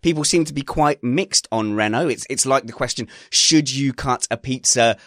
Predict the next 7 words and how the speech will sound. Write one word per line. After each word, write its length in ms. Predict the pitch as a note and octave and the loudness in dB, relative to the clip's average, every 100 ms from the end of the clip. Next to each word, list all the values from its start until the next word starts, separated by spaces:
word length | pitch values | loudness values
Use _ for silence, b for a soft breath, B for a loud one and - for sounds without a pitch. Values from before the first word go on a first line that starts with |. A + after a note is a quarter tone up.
| b | b
with 540 | - A#2+ A#2 A2+ G#2+ - - | -6 0 2 0 -2 -16 -14
a 80 | G#2+ | -14
pizza 420 | - C3+ - C3 | -10 -10 -4 -2
roller 360 | A#2 C3 C3 B2+ | 2 4 4 2
cutty 360 | - D#3 - D3+ | 0 -6 -4 -2
knifey 380 | D3 F3 - | 0 -2 -4
thing 320 | E3+ F#3+ F#3 | -2 0 0